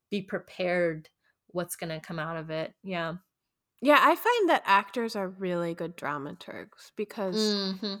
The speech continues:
Speaker 2: in the moment that they're reading the play for you, um, they're telling you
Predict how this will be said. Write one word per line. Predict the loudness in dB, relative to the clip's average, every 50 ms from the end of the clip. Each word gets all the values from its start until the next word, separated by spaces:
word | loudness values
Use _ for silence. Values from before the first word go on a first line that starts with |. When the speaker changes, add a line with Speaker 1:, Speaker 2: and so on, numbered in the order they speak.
| -6 0
Speaker 2:
in | 4 6 6
the | 8 6
moment | 6 4 2 2 2 0 0 -2 -2
that | -4 -6 -4
they're | -4 -4 -2
reading | -2 -4 -4 -4 -4 -6
the | -8 -10
play | -12 -10 -8 -6 -6 -6 -6 -8 -8 -10 -12
for | -12 -12 -10
you, | -8 -8 -8 -10 -10 -12 -12 -12 -14 -16 _ _ _ _ _ _ _ _ _ _ _ _ _ _ _ -8
um, | -6 -6 -6 -6 -8 -10 -10 -12 -14 -18 _ _ _ _ _ _ _ _ -4
they're | -4 -4 -4
telling | -4 -6 -4 0 0 2 2 2 2 0
you | -2 -4 -6 -8 -10